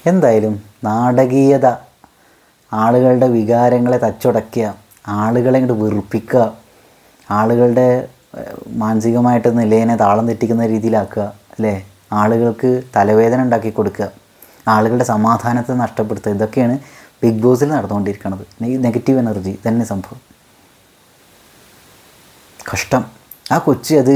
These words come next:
ജീവിതത്തിൽ, ഏഹ്, മറക്കാണ്ടിരിക്കുന്ന, ചെ-, ആ ജീവിതം മുഴുവൻ ആ കൊച്ചി അത് മറക്കും തോന്നുന്നില്ല ഗൈസേ. ഇത് ഭയങ്കര പെയിൻഫുൾ ആയിരിക്കൂലേ? ശരിക്കും പറയുകയാണെങ്കിൽ അവിടെ ലക്ഷ്മി അത് വൻ സീനാക്കേണ്ടതായിരുന്നു അത്.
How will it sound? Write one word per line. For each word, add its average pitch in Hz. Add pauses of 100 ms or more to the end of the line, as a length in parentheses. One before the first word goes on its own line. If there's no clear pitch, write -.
(120)
ജീവിതത്തിൽ, 151 (760)
ഏഹ്, 127 (240)
മറക്കാണ്ടിരിക്കുന്ന, 120
ചെ-, 113
ആ - (220)
ജീവിതം 131
മുഴുവൻ 143
ആ 135 (240)
കൊച്ചി 127 (380)
അത് 120 (120)
മറക്കും 110
തോന്നുന്നില്ല 101
ഗൈസേ. 92 (680)
ഇത് 147
ഭയങ്കര 127 (100)
പെയിൻഫുൾ 120
ആയിരിക്കൂലേ? 101 (920)
ശരിക്കും 117
പറയുകയാണെങ്കിൽ 151 (100)
അവിടെ 135 (100)
ലക്ഷ്മി 127
അത് 139
വൻ 113 (100)
സീനാക്കേണ്ടതായിരുന്നു 123
അത്. 87